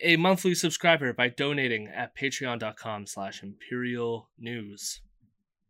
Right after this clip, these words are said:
Now, we are going to go into the Imperial Roundup segment. However,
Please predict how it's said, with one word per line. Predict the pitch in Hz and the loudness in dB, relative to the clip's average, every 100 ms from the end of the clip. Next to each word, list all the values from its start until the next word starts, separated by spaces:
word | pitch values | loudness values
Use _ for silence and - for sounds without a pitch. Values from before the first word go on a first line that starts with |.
| - | 2
Now, | 156 151 - - _ _ _ _ | 6 6 4 -8 _ _ _ _
we | 135 165 | 2 2
are | |
going | 151 160 190 | 4 2 2
to | 175 | 0
go | 147 156 147 | 2 2 4
into | 156 151 120 | 0 -2 -6
the | - 131 131 | -2 -2 0
Imperial | 214 226 190 226 208 180 | 6 6 8 4 6 6
Roundup | 156 165 147 - | 6 6 4 -2
segment. | - 151 117 110 98 - _ | -2 -2 -4 -10 -14 -20 _
However, | - 147 165 196 165 262 | -6 0 4 6 6 6